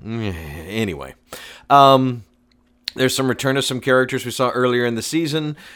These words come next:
There are some plot twists. There are some double crosses. This feels like Star Wars, uh, is the best thing I can say about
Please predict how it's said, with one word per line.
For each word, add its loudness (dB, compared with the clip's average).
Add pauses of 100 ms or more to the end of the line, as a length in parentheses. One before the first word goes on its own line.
(100)
There 2
are 0
some -6
plot 2
twists. -2 (220)
There 2
are 0
some -8
double -4
crosses. -4 (240)
This 0
feels -2
like 0
Star 0
Wars, -8
uh, -2
is 2
the -2
best 2
thing -6
I -2
can -6
say -2
about 0